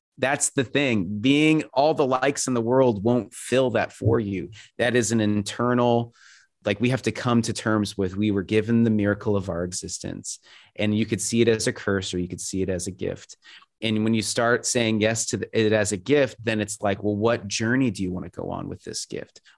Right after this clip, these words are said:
What would you like to explore? What would you like to learn? Like, the way that I think about being an artist is like, what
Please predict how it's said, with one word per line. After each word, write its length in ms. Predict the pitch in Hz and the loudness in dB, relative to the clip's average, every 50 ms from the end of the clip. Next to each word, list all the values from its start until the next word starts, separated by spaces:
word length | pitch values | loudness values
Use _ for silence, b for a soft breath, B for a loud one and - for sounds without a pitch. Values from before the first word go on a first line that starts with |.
| b | b
What 140 | - 104 107 92 | -2 0 0 0
would 140 | 107 101 | -2 -4
you 100 | - 117 | -2 0
like 200 | 117 117 113 113 | 0 0 0 0
to 140 | - - 117 | -2 -4 -4
explore? 680 | 104 - - - - _ - - 101 110 113 113 107 98 | -4 -4 -6 -8 -8 _ -12 -8 -6 -2 0 0 0 0
What 180 | 90 92 73 | -2 -4 -6
would 200 | 71 101 98 90 | -6 -8 -10 -8
you 80 | - 104 | -4 -2
like 160 | 104 104 104 - | -2 -2 -2 -4
to 300 | - 110 107 104 104 104 104 B B B B - | -2 -2 0 0 0 -2 -6 B B B B -2
learn? 480 | 104 113 127 135 123 107 92 87 87 b b b b - | 0 2 2 4 4 2 0 -2 -4 b b b b -2
Like, 160 | 117 120 117 | -2 -2 0
the 100 | - 135 | 0 2
way 140 | 123 139 147 | 2 4 4
that 140 | 139 135 123 | 4 4 2
I 80 | 127 131 | 2 0
think 160 | - 143 120 | 0 -2 -2
about 420 | 117 101 113 104 95 - - - | 0 0 0 0 0 -2 -4 -4
being 200 | - 120 113 110 104 | 0 0 2 2 2
an 60 | 98 | 2
artist 340 | 107 127 135 123 113 107 110 | 2 2 2 0 -2 -4 -4
is 160 | 101 92 - | -6 -4 0
like, 280 | 98 95 95 - - _ - | 0 0 0 0 -4 _ -8
what 380 | - 104 117 127 135 - - | -4 -2 0 0 0 -2 -4